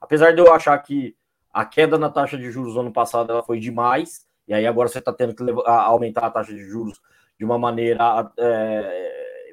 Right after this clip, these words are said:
excessiva, porque você, você teve, é, te-, teve, teve uma redução que talvez não se, não, não fosse naquela magnitude, mas como diria meu professor, o meu, eu tinha um professor de mim que ele falava, "Depois da onça morta, todo mundo é caçador."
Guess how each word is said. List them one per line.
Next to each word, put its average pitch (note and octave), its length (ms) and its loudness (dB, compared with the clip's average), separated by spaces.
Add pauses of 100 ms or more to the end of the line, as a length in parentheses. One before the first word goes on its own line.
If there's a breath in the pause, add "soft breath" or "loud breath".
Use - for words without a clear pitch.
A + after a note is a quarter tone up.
(160)
excessiva, C3 600 -6
porque A#2+ 320 -6
você, A2+ 1000 -2 (420)
você G2 320 -12
teve, A2 720 -2
é, F2+ 360 -6 (160)
te-, G#2 140 -10
teve, A2+ 260 -6
teve A2+ 260 0
uma A2+ 160 -4
redução A#2 420 -4
que A2+ 300 -12 (1000)
talvez A#2+ 460 2
não C3 100 0
se, B2 200 -6
não, B2+ 240 -2
não B2 160 -4
fosse B2+ 280 -10
naquela B2 300 -2
magnitude, A2+ 640 -6 (180)
mas A#2 200 -4
como D3+ 160 -2
diria C#3+ 260 0
meu C#3+ 160 -2
professor, C3 400 -4
o - 20 -6
meu, B2 220 -2
eu A#2+ 180 -2
tinha B2 120 -14
um - 20 -12
professor B2+ 260 -4
de A2+ 120 -10
mim B2 100 -8
que D3 140 -6
ele C#3+ 80 -6
falava, A2+ 180 -2
"Depois C3+ 260 2
da D#3 80 -2
onça D3 300 -2
morta, C#3+ 300 -4
todo E3 180 -6
mundo E3 160 -4
é D#3+ 60 2
caçador." D#3 500 -2